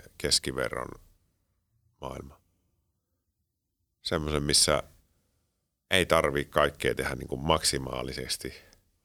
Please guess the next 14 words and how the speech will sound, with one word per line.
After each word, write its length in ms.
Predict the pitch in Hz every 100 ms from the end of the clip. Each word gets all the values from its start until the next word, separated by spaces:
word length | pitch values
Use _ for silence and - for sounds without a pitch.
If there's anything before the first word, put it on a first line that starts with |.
| -
vaan 340 | 69 65 67
riittää, 560 | 87 85 73 - 65 64
että 220 | 67 -
sä 180 | - 64
elät 300 | 65 65 65
sun 240 | - -
elämän 340 | 67 65 65 64
niinku. 300 | 67 - - _ _ _ _ _ _ _ _ _ _ _ _ _ _ _ _ -
Ihminen 280 | 160 123 104
hakee 340 | 104 - 80
nykyään 360 | 82 80 71 69
niinku 200 | 76 -
äärimmäisyyttä 960 | 110 90 73 65 65 65 64 64 -
kaikessa. 560 | - 58 65 - -